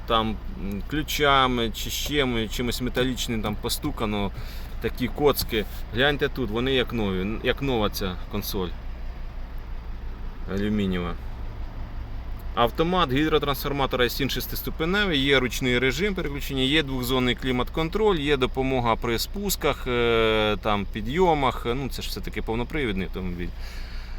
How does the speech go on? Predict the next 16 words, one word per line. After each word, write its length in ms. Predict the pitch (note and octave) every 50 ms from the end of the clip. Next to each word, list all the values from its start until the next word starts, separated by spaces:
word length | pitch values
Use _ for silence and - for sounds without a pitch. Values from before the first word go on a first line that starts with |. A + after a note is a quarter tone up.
| - - - - -
Класна 440 | - D#3+ F#3 G3 - - F3+ E3+ D#3
акустика. 680 | - - D3+ C#3 B2+ - - D3 - D#3+ E3 F3 F3+ E3 - - - - - - - - - - - - - - - - - - - - - - - - - - - - - - - - -
High 180 | D#3 D3+ C#3 -
Performance 460 | - C#3 - - D3+ C#3 C#3 C3+ C3+
Sound, 420 | - - - D3 C3+ C3 C3 B2+
підсилений 580 | - - B2 - - - C#3+ C#3 C3 C3 C3 B2
звук. 480 | A#2 A2 A#2 A#2+ B2 B2 A#2 - - - - - - - - - - - - - - - - - - - - - - - - - - - - - - - - - - - - - - - - - - - - - - - - - - - G#2+
А, 340 | A2+ A#2 A#2 A#2 A#2 A#2 B2
є 160 | C#3+ F3+ F#3+
монітор, 500 | E3 D3 C#3 C3+ C3+ C3 - G#3 G3 F3+
сюди 220 | - E3 D3 D#3+ D#3
можна 300 | C#3+ C#3 A#2+ A#2+ B2+ A#2+
вивести 640 | A#2+ A#2 A2 G#2+ A2+ - - - - - - C3
камеру 600 | - - B2+ A2+ A2+ A2 A2 G#2+ G#2+ G#2+ G#2+ G#2+
заднього 400 | G#2 A2 A2 G#2 G#2+ G#2+ A2 B2+
виду. 480 | C#3 D#3 F#3 F#3 E3 D#3 D#3 D3+ C#3+ B2+